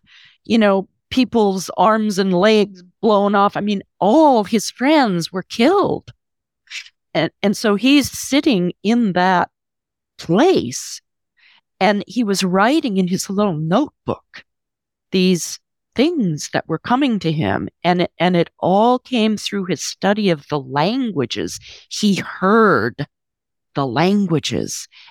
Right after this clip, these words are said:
And because he was a philologist and a, and a you know, student, a s-, a scholar of ancient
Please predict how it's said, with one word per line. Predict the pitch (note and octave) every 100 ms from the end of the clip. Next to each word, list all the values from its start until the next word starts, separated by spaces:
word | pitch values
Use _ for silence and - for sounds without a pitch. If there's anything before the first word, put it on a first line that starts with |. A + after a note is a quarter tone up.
| -
And | E3
because | D#3+ E3+ - F3 E3
he | - E3+
was | D#3+ D#3+ D#3
a | D3+
philologist | - - D#3 D#3+ A#3+ C#4+ D3+ - - - - - -
and | D#3 D#3+ D#3
a, | C#3+ _ -
and | D3+ D3
a | C#3+ D3+ - _ _ _
you | F3+
know, | C#3+
student, | C#3 - - A#3 A#3 E3 F#3+ A3+ - - - - -
a | D#3 C#3+
s-, | C#3 - - _ _ -
a | E2+
scholar | - - - D3 D4+ D#3 - - _ _ _ _
of | E3+ - -
ancient | F3+ D4 - F#3+